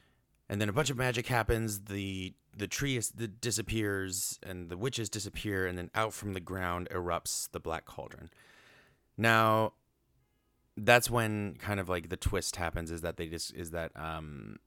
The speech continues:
uh, Ordu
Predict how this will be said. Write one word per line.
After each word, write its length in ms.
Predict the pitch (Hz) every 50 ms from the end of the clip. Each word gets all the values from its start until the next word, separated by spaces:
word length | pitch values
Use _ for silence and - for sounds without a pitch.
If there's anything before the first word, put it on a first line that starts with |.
| _ _ _ _ _ _ _ _ - - _ _ - - _ _ _ -
uh, 520 | - 90 90 85 85 82 82 82 82 80 80 76 - - _ _ _ _ _ _ _ _ _ _ _ _ _ _ _ _ _ _ _ _ _ _ _ _ _ -
Ordu 600 | 110 113 117 117 107 98 90 82 82 82 80 80